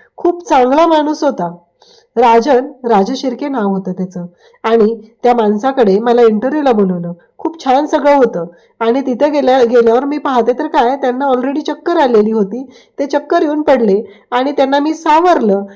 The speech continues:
त्यावेळी या बाईने मात्र मोठा राडा करायचं ठरवलं आणि या बाईने मीडियाला तिथं बोलवलं आणि त्या माणसाची नाहक बदनामी केली,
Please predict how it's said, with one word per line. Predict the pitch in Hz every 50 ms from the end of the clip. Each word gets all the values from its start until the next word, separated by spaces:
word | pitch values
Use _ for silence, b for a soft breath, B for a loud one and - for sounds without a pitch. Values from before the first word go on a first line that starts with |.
| B B B
त्यावेळी | - 285 330 349 339 311 294 294 285
या | 269 247 240
बाईने | 226 220 214 233 240 285 285
मात्र | 269 254 254 254 240 240 269
मोठा | 254 226 220 226 - 220 240
राडा | 233 220 214 202 208 247 294
करायचं | 285 311 269 247 233 233 233 233
ठरवलं | 226 233 220 220 233 247 240 208 190 190 190 190 B B B B
आणि | 214 214 233 240 226
या | 220
बाईने | 214 214 214 214 240 269 254 254
मीडियाला | 269 240 214 202 196 233 277 294 294 262
तिथं | 220 247 220 233 220
बोलवलं | 208 208 202 214 233 247 233 202
आणि | 214 214 214 226 240 240
त्या | 233 226 226
माणसाची | 226 208 196 196 202 220 233 226 226 233 262
नाहक | 262 240 208 208 214 254 302 277 285
बदनामी | 247 233 - 226 220 214 214 214
केली, | 202 220 214 196 180 175 180 185